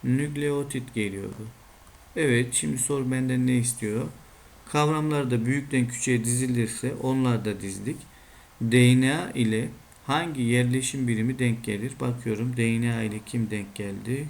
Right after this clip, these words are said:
Görmüş olduğun gibi il denk geldi. Cevabımız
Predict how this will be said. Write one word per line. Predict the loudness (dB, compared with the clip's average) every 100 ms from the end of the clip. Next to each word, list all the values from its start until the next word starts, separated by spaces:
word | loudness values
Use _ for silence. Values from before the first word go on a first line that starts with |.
| -4
Görmüş | 0 0 -2 -4
olduğun | -4 -4 -6 -8
gibi | -6 -4 -4 -6 -4
il | 0 0 -2 -10 -6
denk | -4 -4 -4
geldi. | -6 -6 -6 -4 -4 -4 -14 -20 -20 -20 -20 -20 -6
Cevabımız | 0 0 -2 -8 -8 -4 -6